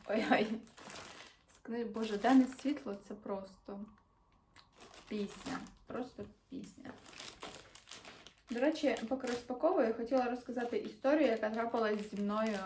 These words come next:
в продуктовому магазині. І хочу зазначити, що я обожнюю таких людей,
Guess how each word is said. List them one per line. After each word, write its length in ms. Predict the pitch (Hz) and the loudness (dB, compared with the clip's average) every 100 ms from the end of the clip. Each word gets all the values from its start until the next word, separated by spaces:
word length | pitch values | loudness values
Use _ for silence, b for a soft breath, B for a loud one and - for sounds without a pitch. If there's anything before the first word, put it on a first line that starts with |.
| 185 | -4
в 180 | 190 - | -6 -8
продуктовому 680 | 202 202 214 220 220 202 208 | -8 -6 -2 -2 0 -2 -4
магазині. 500 | 220 240 339 330 302 - - - - - - - - - - - - - B B B B B - - - | -2 2 2 4 4 2 -10 -16 -18 -20 -20 -20 -20 -14 -14 -14 -18 -20 B B B B B -16 -16 -4
І 80 | 247 | 0
хочу 320 | 254 311 302 | 4 4 6
зазначити, 720 | 233 254 233 311 370 311 277 | 4 4 6 4 4 2 2
що 140 | 262 254 | 2 4
я 120 | 247 | 4
обожнюю 580 | 220 202 190 190 185 185 | 4 2 0 0 -4 -6
таких 300 | 185 190 208 | -4 -2 0
людей, 540 | 196 226 262 381 403 | 0 4 4 4 0